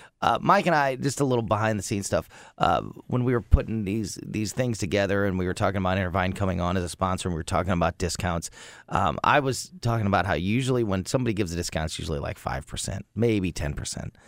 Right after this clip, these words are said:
And that just doesn't motivate people. But when you said twenty percent, I was like, "That is, that's a legit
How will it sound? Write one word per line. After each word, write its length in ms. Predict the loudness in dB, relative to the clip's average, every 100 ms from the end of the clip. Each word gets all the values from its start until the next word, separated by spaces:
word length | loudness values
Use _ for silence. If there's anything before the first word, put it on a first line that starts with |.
| -20 -20 _
And 120 | 2 4
that 140 | 4
just 180 | 2 2
doesn't 240 | 2 2
motivate 380 | 0 0 -2 -6
people. 300 | -6 -4 -4 0
But 100 | 2
when 200 | 4 4
you 100 | 4
said 240 | 4 2
twenty 360 | 0 -2 0 0
percent, 420 | -2 0 0 2
I 100 | 0
was 140 | 0 0
like, 200 | -4 -6 _ _ _
"That 400 | 0 2 2 -4 -6
is, 280 | -4 -4 -4 4
that's 240 | 4 4
a 60 | 2
legit 760 | 0 -4 -4 2 6 6 4